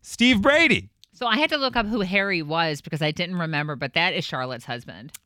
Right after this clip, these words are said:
Speaker 1: Ah,
Speaker 2: I didn't know
Speaker 1: got
Speaker 2: his,
Speaker 1: it.
Speaker 2: like, name off the top of my head, but yeah, that's him.
Speaker 1: Okay, great. And David Eigenberg is, uh, s-, is Cynthia Nixon's character's husband.
Speaker 2: Yeah, Miranda's,
Speaker 1: Right,
Speaker 2: uh,
Speaker 1: Miranda,
Speaker 2: Steve.
Speaker 1: right?
Speaker 2: Yeah.
Speaker 1: Okay,
Speaker 2: Mm-hmm.
Speaker 1: great. Yeah, so that's cool. I mean, I,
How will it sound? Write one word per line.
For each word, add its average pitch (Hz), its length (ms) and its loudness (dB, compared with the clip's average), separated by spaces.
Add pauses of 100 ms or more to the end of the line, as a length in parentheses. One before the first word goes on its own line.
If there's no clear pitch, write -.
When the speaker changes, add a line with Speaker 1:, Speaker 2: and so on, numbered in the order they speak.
Speaker 1:
Ah, 143 500 4
Speaker 2:
I 139 80 6
didn't 180 160 2
know 98 80 4
Speaker 1:
got - 140 6
Speaker 2:
his, - 80 4
Speaker 1:
it. - 60 2
Speaker 2:
like, 160 220 0
name 160 260 -2
off 143 140 -4
the 151 60 -10
top 151 180 -4
of - 20 -6
my 139 120 -4
head, 127 180 -6
but 127 100 -8
yeah, 123 140 -4
that's 123 160 -12
him. 131 180 -12 (180)
Speaker 1:
Okay, 185 240 2
great. 151 320 2 (300)
And 147 120 4
David 175 220 6
Eigenberg 151 560 6
is, 123 300 2
uh, 123 40 6 (180)
s-, - 240 -2
is 139 180 2
Cynthia 117 320 2
Nixon's 107 360 0
character's 85 640 -2
husband. - 400 -2
Speaker 2:
Yeah, 175 160 2
Miranda's, 156 560 -2
Speaker 1:
Right, 107 200 6
Speaker 2:
uh, 123 80 4
Speaker 1:
Miranda, 135 340 6
Speaker 2:
Steve. - 140 -20
Speaker 1:
right? 113 340 6
Speaker 2:
Yeah. 123 60 2
Speaker 1:
Okay, 104 160 0
Speaker 2:
Mm-hmm. 80 80 -2
Speaker 1:
great. 85 200 0 (580)
Yeah, 240 200 6
so 196 200 6
that's 233 220 6
cool. 185 140 6
I 175 160 8
mean, 185 160 8
I, 208 220 6